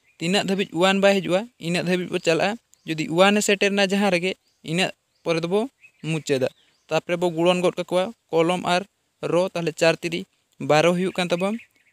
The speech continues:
ᱪᱟᱨ ᱛᱤᱨᱤ ᱵᱟᱨᱚ ᱦᱩᱭᱮᱱ ᱛᱟᱵᱚᱱᱟ। ᱛᱤᱱ ᱫᱩᱱᱮ ᱪᱷᱚ, ᱫᱩᱭ ᱮᱠᱮ ᱫᱩᱭ ᱦᱩᱭᱮᱱ ᱛᱟᱵᱚᱱᱟ। ᱛᱟᱦᱚᱞᱮ ᱱᱚᱰᱮ ᱛᱤᱱᱟᱹᱜ ᱴᱤ ᱠᱚ ᱦᱮᱡ ᱮᱱ ᱛᱟᱵᱚᱱ? ᱵᱟᱨᱚ, ᱪᱷᱚ, ᱫᱩᱭ, ᱯᱞᱟᱥ ᱠᱮᱫ ᱠᱚᱣᱟ ᱠᱚ,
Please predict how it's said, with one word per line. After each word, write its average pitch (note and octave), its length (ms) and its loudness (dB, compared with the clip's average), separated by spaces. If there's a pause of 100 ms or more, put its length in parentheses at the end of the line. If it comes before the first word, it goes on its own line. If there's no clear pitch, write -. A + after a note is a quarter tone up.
(180)
ᱪᱟᱨ E3 220 2 (460)
ᱛᱤᱨᱤ F3 260 -2
ᱵᱟᱨᱚ E3+ 280 4
ᱦᱩᱭᱮᱱ F3+ 180 -2
ᱛᱟᱵᱚᱱᱟ। F3+ 220 -2
ᱛᱤᱱ F3 260 -6
ᱫᱩᱱᱮ F3+ 220 -2
ᱪᱷᱚ, G3+ 220 -6 (500)
ᱫᱩᱭ D#3 220 0
ᱮᱠᱮ E3 220 -2 (880)
ᱫᱩᱭ D#3 280 -2
ᱦᱩᱭᱮᱱ F3+ 240 0
ᱛᱟᱵᱚᱱᱟ। F#3+ 300 -2 (360)
ᱛᱟᱦᱚᱞᱮ E3 140 -2
ᱱᱚᱰᱮ E3+ 160 -2
ᱛᱤᱱᱟᱹᱜ F3+ 260 -2
ᱴᱤ F#3 80 -10
ᱠᱚ F#3 140 -4
ᱦᱮᱡ E3+ 160 -4
ᱮᱱ F3 100 -4
ᱛᱟᱵᱚᱱ? F#3 260 0 (840)
ᱵᱟᱨᱚ, D#3 340 2
ᱪᱷᱚ, - 300 -2
ᱫᱩᱭ, F#3 240 -2 (1200)
ᱯᱞᱟᱥ E3+ 220 2
ᱠᱮᱫ - 140 0
ᱠᱚᱣᱟ E3+ 220 0
ᱠᱚ, G3+ 140 -10